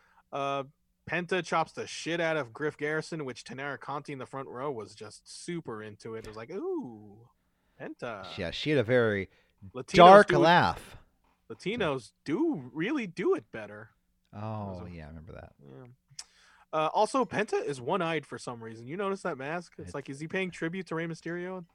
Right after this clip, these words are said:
Speaker 1: Like,
Speaker 2: Maybe.
Speaker 1: "Hey, you didn't sign the c-, like, I, I thought you were gonna sign the contract. I had this special gear. You were
Speaker 2: Maybe
Speaker 1: gonna come out."
Speaker 2: maybe he, uh, m-, I don't know.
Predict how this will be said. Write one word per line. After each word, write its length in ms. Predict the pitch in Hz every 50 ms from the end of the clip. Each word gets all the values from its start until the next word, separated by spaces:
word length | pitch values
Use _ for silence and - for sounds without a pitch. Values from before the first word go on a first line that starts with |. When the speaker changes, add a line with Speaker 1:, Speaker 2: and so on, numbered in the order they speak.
| _ -
Speaker 1:
Like, 200 | 220 139 135 -
Speaker 2:
Maybe. 180 | 101 147 - 165
Speaker 1:
"Hey, 120 | - -
you 60 | - 185
didn't 160 | 190 175 -
sign 220 | - 220 196 190 170
the 80 | 165 -
c-, 80 | - - - - - - - -
like, 140 | 156 -
I, 300 | - 175 190 185 185 180 -
I 100 | 170 180
thought 280 | 170 - 220 202 185 175
you 80 | 185 180
were 80 | 185
gonna 200 | 175 185 175 165
sign 260 | - - 202 185 180 175
the 100 | 170 -
contract. 680 | - 196 190 185 180 165 - 180 175 165 156 - - _ - -
I 160 | - 175 185 180 160 - -
had 240 | 185 190 196 175 151
this 120 | 190 180
special 360 | - - 208 190 175 - 185 170
gear. 480 | 143 - 208 202 190 185 170 170 160 - - _ - - - 139
You 60 | -
were 60 | 156
Speaker 2:
Maybe 200 | 156 160 175 196
Speaker 1:
gonna 100 | 180 196 190
come 80 | 190 196
out." 160 | 185 175 160 - - - - _ -
Speaker 2:
maybe 260 | - 120 123 135 135 131
he, 220 | 131 127 123 123
uh, 360 | 120 113 113 110 107 107 107 - _ _ _ _ _ _ _ _ _ -
m-, 200 | - 95 98 101 -
I 140 | 60 87 92
don't 140 | 95 98 95
know. 100 | 85